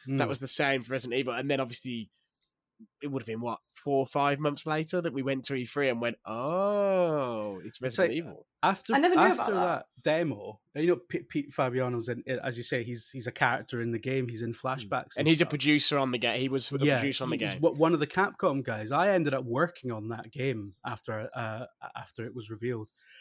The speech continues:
Speaker 2: and, um, and, and meeting, I had no idea that he was, like, one of the guys where, and just met him, and he was, like, he's this real person. Like, "I saw you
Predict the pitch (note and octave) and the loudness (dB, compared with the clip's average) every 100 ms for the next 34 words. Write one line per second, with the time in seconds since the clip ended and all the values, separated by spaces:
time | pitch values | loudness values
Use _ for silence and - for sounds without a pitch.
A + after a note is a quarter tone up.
0 | - _ _ C3+ B2 A#2+ A2+ - C3+ B2 | -20 _ _ -2 0 -2 -4 0 2 2
1 | B2 A#2+ A#2+ _ _ _ _ - - C#3 | 0 -2 -6 _ _ _ _ -14 -2 0
2 | C#3+ D3 D3 D#3+ E3+ F3+ E3+ D#3 F3 F3+ | 2 4 6 6 8 6 6 6 6 4
3 | D#3 D#3 C#3+ C3 D#3 D3 C3+ C3+ B2+ B2 | 4 4 4 4 2 2 0 -2 -2 -2
4 | B2 A#2+ B2 A#2+ A#2+ C3 B2 B2 C3 C#3 | -4 -4 -6 -4 -4 -2 -2 2 2 0
5 | B2+ E3 B2+ C3 F#3 - A2 A2 A#2 B2+ | -2 -4 0 2 2 -2 -6 -6 -6 -4
6 | A#2+ A#2 C3+ C#3 B2+ A#2 B2+ A#2+ C3 C3+ | -6 -6 -6 -6 -8 -6 -8 -6 -2 0
7 | B2+ C3 C#3 D3+ C3 A#2+ D3 A#3+ - F#3 | 0 0 -2 -2 -8 -10 -10 -8 -6 -4
8 | D3+ | -4